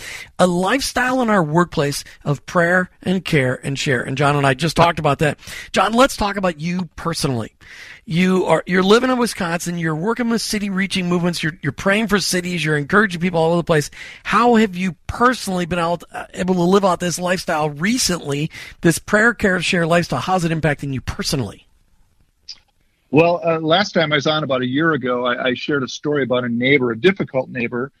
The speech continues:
Speaker 2: uh, that I've been praying for for about twelve years, honestly. And, uh, I shared an example of how I had an opportunity, uh,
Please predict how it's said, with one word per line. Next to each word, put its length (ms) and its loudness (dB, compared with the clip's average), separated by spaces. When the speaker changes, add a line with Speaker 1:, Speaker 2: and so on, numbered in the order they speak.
Speaker 2:
uh, 540 0
that 320 2
I've 260 2
been 180 -2
praying 300 -4
for 220 -2
for 80 -4
about 240 -2
twelve 340 0
years, 300 0
honestly. 560 -8
And, 520 4
uh, 320 2
I 200 0
shared 340 0
an 100 -2
example 540 -2
of 140 -6
how 180 0
I 60 4
had 80 0
an 80 -4
opportunity, 840 -2
uh, 180 0